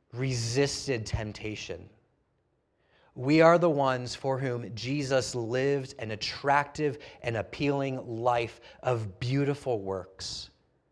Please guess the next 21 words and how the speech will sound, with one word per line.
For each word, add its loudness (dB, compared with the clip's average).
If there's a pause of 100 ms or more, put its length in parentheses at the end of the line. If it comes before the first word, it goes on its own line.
(160)
in -12
our -10
place. -14 (720)
We 4
are 8
the 4
ones -2
for -2
whom -6 (100)
Jesus -6
suffered -2 (220)
and -8
died 2
on -10
the -8
cross -6 (240)
so 0
that 0
when -4
we -6
confess -6